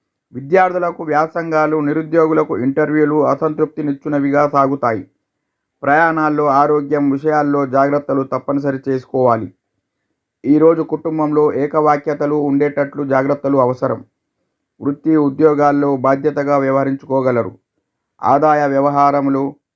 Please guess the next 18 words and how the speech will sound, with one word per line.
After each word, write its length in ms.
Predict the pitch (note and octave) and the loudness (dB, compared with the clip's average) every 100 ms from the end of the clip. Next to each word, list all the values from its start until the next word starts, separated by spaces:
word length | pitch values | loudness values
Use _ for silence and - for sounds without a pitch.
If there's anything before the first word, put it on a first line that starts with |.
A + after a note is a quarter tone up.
| _ _ _ _ _ _ - | _ _ _ _ _ _ -8
అనుకూలంగా 600 | B2 D3 D3+ D3 C#3 C3+ | -4 2 2 4 2 2
సాగుతాయి. 600 | C3+ C3 C#3 C#3 B2 G2+ - _ _ _ _ _ _ - | 0 -2 -2 0 -2 -2 -10 _ _ _ _ _ _ -6
చేపట్టుకున్న 580 | F3+ G#3 G3 G3 F#3+ F#3 | -2 -2 -2 -4 0 0
పనులను 440 | F3 E3 E3 E3 D#3 | 2 0 0 -2 -2
సజావుగా 640 | C#3 D#3 E3 D#3+ D#3+ D#3 - _ _ _ | 0 4 2 4 2 2 -2 _ _ _
పూర్తి 200 | D3 D#3 | -10 -8
చేసుకోగలరు. 680 | D#3 D3 - D3 C3+ A#2 G#2 - _ _ _ _ _ _ - | -4 -4 -2 -2 0 0 -4 -12 _ _ _ _ _ _ -2
ఆరోగ్యపరంగా 800 | C3+ E3 E3+ E3 D#3+ D3+ D3+ D3+ | 2 2 2 -2 -2 -2 0 0
మంచి 320 | C#3+ C#3+ D#3+ | 0 -2 -4
మార్పులు 380 | D#3 D3+ D3+ D3+ | -2 -2 -2 -6
చూడగలరు. 640 | C#3+ C#3+ C3+ A#2+ G#2+ - _ _ _ _ _ _ A#2+ | -4 -2 0 -2 -4 -10 _ _ _ _ _ _ -2
రుణభారాలు 600 | D3+ D#3 D#3 D#3 D#3 D3 | 0 2 2 2 2 -2
పెంచకుండా 600 | C#3+ C#3+ D3 D3 C#3+ C#3+ | -4 -4 -4 -4 -2 -2
ఖర్చులను 480 | C#3+ C#3+ D3 D3 | -4 -6 -4 -4
తగ్గించుకోగలరు. 1000 | C#3 C3 C#3 C#3 D3 C#3+ C3+ B2+ A2+ G2+ - _ _ _ _ _ _ _ | -4 -2 -2 -2 0 0 2 0 0 -6 -14 _ _ _ _ _ _ _
విద్యార్థులు 500 | A2+ B2 D#3+ D#3+ D#3 | -12 0 2 2 0
టార్గెట్ 520 | D#3+ D3+ D3 D3+ D#3 D3 | -2 0 0 0 -4 -2
విధానాలను 560 | D3 D3 D3 C#3+ D3 | -2 0 2 0 -2